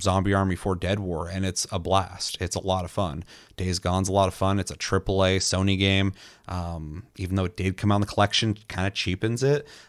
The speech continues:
Um, you know, uh, it's, it's still really cool.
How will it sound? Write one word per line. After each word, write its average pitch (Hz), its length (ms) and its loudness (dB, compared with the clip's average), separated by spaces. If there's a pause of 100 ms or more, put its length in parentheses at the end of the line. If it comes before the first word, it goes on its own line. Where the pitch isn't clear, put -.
Um, 87 580 -2 (440)
you 90 120 -4
know, 90 200 -2 (200)
uh, 87 300 0
it's, - 380 -6
it's 95 160 -6
still 90 280 0
really 95 200 0
cool. 98 320 0